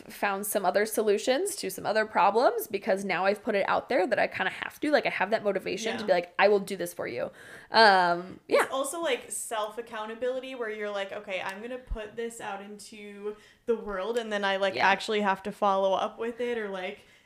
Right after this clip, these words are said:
Speaker 1: Exactly.
Speaker 2: provide updates and share, like, what
Speaker 1: Yeah.
Speaker 2: is kinda coming of the whole idea.
Speaker 1: Yeah.
Speaker 2: So,
Speaker 1: Like I
Speaker 2: yeah.
Speaker 1: said, I'm gonna do it. So now, crap, I gotta do it.
Speaker 2: Yeah, yeah.
Speaker 1: So, yeah.
Speaker 2: That's awesome. So starting, like, locally, getting some interest in
Speaker 1: Mm-hmm.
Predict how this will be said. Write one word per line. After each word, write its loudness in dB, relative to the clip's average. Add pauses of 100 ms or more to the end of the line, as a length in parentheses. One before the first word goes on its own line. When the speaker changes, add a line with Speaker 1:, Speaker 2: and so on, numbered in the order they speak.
(500)
Speaker 1:
Exactly. 8
Speaker 2:
provide 2
updates -4
and -8
share, -6
like, -8
what -10
Speaker 1:
Yeah. -2
Speaker 2:
is -8
kinda -10
coming -12
of -12
the -12
whole -10
idea. -10
Speaker 1:
Yeah. -4
Speaker 2:
So, -10 (100)
Speaker 1:
Like -4
I 2
Speaker 2:
yeah. 0
Speaker 1:
said, 8
I'm 6
gonna 2
do 4
it. 8
So -8
now, 2
crap, 4
I -2
gotta 6
do 6
it. 10
Speaker 2:
Yeah, -2 (180)
yeah. 0
Speaker 1:
So, 6
yeah. 4 (140)
Speaker 2:
That's 6
awesome. -2
So -4
starting, -6
like, -6
locally, -6
getting -6
some -10
interest -10
in -8
Speaker 1:
Mm-hmm. -14